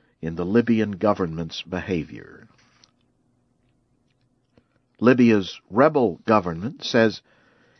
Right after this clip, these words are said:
it will not surrender the Libyan man jailed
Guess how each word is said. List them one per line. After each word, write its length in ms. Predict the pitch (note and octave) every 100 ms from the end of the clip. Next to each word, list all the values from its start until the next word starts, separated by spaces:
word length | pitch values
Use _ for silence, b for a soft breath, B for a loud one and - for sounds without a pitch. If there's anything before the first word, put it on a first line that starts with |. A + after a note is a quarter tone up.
| -
it 160 | A#2
will 280 | A2 A2+ G#2 -
not 380 | A2+ D3 D#3
surrender 720 | - - A#2 B2 C#3 G2+ G#2 B2+
the 160 | G2
Libyan 520 | G2 A#2+ A#2 G#2 F2+ F#2+
man 500 | A2+ G2 F2+ A#2 A#2+ _ _ _ _ -
jailed 460 | G2 A#2+ B2+ A#2+